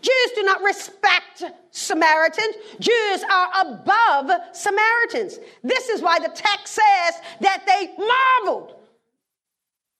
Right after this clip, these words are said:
Marveled coming from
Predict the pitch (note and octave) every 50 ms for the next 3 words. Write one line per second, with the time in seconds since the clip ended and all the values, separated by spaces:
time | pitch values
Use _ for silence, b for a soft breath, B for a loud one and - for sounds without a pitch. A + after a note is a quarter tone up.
0 | _ _ _ _ _ _ _ _ _ _ _ _ _ _ _ _ _ - C4+ E4
1 | F4+ F4+ F#4 F4 C#4+ C#4+ C4 B3+ B3+ - - F#4+ E4+ D#4 D4 C#4+ C#4+ C#4+ - D#4+
2 | D4 C4+ C4+ C4 B3 B3 A#3 A3 - - -